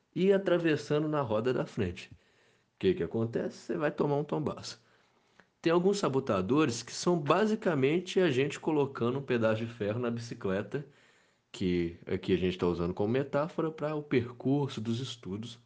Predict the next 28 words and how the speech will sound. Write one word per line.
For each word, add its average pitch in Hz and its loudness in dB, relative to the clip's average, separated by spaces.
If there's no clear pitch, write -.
uma 92 -2
boa 87 0
preparação. - -6
Outros 175 4
são 165 -2
mais 139 0
sutis, 139 -2
são 95 -4
como 110 -2
se 117 -8
fossem 123 0
escadas 104 -4
caindo. 104 -8
E 101 2
essa 98 0
série 92 0
de - -8
conteúdos 90 -4
que - -12
eu 87 -8
vou 82 -8
tá 80 -10
gravando 82 -2
semanalmente 101 -2
é - -2
pra 131 2
gente, 135 0
primeiramente, 170 0